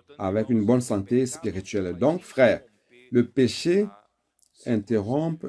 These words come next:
la circulation de vie. Donc, Jean veut montrer ceci. Au dernier verset du chapitre un, il dit ceci. « Si nous disons que nous n'avons pas de péché, nous le faisons menteur et sa parole n'est point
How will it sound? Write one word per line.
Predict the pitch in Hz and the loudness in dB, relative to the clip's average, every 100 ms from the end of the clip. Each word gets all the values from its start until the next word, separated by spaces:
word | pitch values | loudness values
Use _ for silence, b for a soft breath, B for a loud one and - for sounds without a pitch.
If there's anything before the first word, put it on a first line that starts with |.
| - | -8
la | 104 | -8
circulation | 92 - 107 113 107 107 117 | -6 -8 -4 -2 -2 0 0
de | 101 | 0
vie. | 85 85 82 _ _ _ _ _ 156 180 180 170 151 _ _ 147 _ 160 110 98 _ - 151 _ | 0 -4 -12 _ _ _ _ _ -20 -20 _ -20 -20 _ _ -20 _ _ _ _ _ -20 -20 _
Donc, | 131 135 120 | 2 4 4
Jean | 131 175 | 4 2
veut | 175 | 0
montrer | 147 117 113 120 | 2 0 0 -6
ceci. | 101 - 85 - 214 233 _ 170 123 107 _ 143 110 110 98 _ _ 143 156 - - | -6 -10 -12 -12 _ -20 _ -20 -20 -20 _ _ _ _ -20 _ _ -20 -20 -20 -10
Au | 117 | -4
dernier | 101 104 110 127 | 2 4 4 4
verset | 110 101 101 113 | 2 0 0 -6
du | |
chapitre | 101 104 92 117 104 101 | -4 -6 -4 -8 -8 -8
un, | 101 113 165 170 - _ _ 98 | -4 -2 -2 -6 -16 _ _ -16
il | - 98 | -10 -8
dit | 107 | -8
ceci. « | - 101 - 160 165 _ _ _ _ _ _ 123 110 _ 160 156 127 107 | -8 -8 -4 -4 -4 _ _ _ _ _ _ -20 -20 _ -20 _ -20 -18
Si | - - 156 | -8 2 4
nous | 151 | 4
disons | 123 117 143 | 2 2 2
que | 127 143 | 4 4
nous | 131 | 6
n'avons | 120 107 120 | 6 4 0
pas | 110 110 | 2 0
de | 98 | 0
péché, | 101 98 170 170 | -2 -4 -2 0
nous | 143 | 2
le | 120 | 2
faisons | - 104 117 | 0 -2 0
menteur | 104 92 90 139 175 143 - | 0 -2 0 2 2 -2 -8
et | 127 | -8
sa | 110 | -6
parole | 98 104 101 135 123 | -6 -4 2 4 4
n'est | 123 | 2
point | 123 - 156 175 202 | 0 -2 0 0 -4